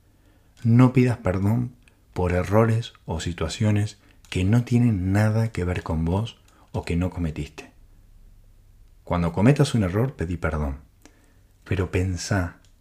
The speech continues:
si eso fue un error tuyo. Entonces la D es de no te disculpes, no te disculpes, es pedir perdón por cosas que cometiste. Pero por cosas que no cometiste,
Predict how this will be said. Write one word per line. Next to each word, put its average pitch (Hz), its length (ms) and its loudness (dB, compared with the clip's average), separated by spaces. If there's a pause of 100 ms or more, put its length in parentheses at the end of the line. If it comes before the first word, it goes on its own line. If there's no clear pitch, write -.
(120)
si - 240 -4
eso 101 160 0
fue - 140 -4
un 98 60 0
error 87 220 -4
tuyo. - 320 -8 (1900)
Entonces 107 260 0
la 107 140 2
D 123 300 4
es 92 100 -2
de 90 160 -8
no 110 240 4
te 117 120 4
disculpes, - 680 -2
no 104 120 -2
te - 240 -4
disculpes, 98 1200 0 (340)
es 104 360 -4 (640)
pedir 151 240 2
perdón 139 380 6
por 107 140 -4
cosas 110 220 -4
que - 120 -6
cometiste. 78 640 -8 (500)
Pero 82 260 -2
por 85 180 -4
cosas - 320 -6
que - 160 -4
no 101 160 0
cometiste, 90 680 -6